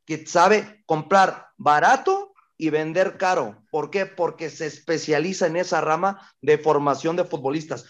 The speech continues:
cosa que no desconoce el equipo del Feyenoord, cosa que no desconoce el equipo del P S V.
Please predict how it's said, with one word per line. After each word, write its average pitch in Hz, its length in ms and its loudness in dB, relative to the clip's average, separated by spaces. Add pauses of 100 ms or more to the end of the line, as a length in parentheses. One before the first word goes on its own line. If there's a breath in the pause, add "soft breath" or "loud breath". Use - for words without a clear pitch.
(140 soft breath)
cosa 180 560 4
que 143 140 -4
no 151 140 4
desconoce 190 540 0
el 190 60 2
equipo 180 380 -4
del 170 140 0
Feyenoord, 175 560 -2
cosa 170 300 -6
que 160 80 -10
no 156 140 -2
desconoce 165 520 -4
el 165 80 -2
equipo 160 280 -4
del 160 140 2
P 156 80 -2
S 151 120 -6
V. 165 300 0